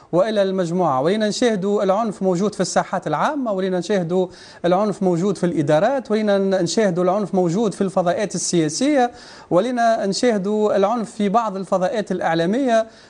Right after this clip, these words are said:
نشاهدوا العنف في الإدارات، في المدارس، في المعاهد.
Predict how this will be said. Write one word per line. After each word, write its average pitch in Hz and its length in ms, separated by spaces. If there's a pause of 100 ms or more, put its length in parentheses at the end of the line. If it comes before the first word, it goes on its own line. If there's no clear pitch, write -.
(120)
نشاهدوا 196 420
العنف 202 420
في 196 680
الإدارات، 165 760
في 185 400
المدارس، 185 640
في - 80
المعاهد. 185 680